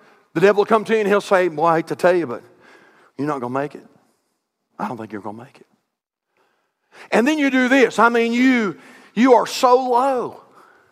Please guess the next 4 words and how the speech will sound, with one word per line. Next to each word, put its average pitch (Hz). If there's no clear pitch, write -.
spiritually 277
speaking, 147
emotionally 226
speaking. -